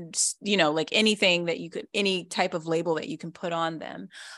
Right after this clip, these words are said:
Um, something else I wanted to mention about the, the story that you shared about that friend of yours who said that you can't ask a Black person about their perspective is that, one, that I'm guessing that they were either quite young or just very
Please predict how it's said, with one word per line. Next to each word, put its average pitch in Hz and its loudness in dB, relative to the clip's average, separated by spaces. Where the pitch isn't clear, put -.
Um, 180 6
something 233 2
else 214 4
I 196 6
wanted 185 2
to 180 -8
mention 170 -2
about 160 2
the, 156 2
the 165 -6
story 180 2
that 165 0
you 156 -6
shared 156 0
about 151 0
that 151 0
friend 175 2
of 151 -6
yours 147 -2
who 156 -10
said 151 -4
that 147 -8
you 151 -8
can't 151 -4
ask 156 0
a 180 -8
Black 151 0
person 160 -6
about 143 -4
their 147 -6
perspective 180 -2
is 165 -4
that, 156 0
one, 214 6
that 190 2
I'm 185 2
guessing 185 2
that 160 0
they 165 4
were 165 0
either 196 2
quite 185 2
young 175 4
or 180 0
just 170 -6
very 175 2